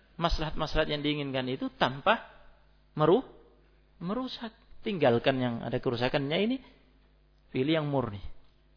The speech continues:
Nah, itu. Darul mafsadah, mafasid, muqaddam ala jalbil masalih. Ini jelas.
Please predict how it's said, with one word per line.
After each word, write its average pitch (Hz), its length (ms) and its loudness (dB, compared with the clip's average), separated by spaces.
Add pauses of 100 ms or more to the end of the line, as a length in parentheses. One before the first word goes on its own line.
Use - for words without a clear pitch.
(500)
Nah, 85 160 -12 (400)
itu. 104 240 -8 (640)
Darul 120 320 -2
mafsadah, 127 480 -6 (560)
mafasid, 135 560 -4
muqaddam 123 480 -8
ala 135 240 -4 (580)
jalbil 131 460 -4 (720)
masalih. 113 580 -4 (1040)
Ini 240 160 -6
jelas. 180 260 -4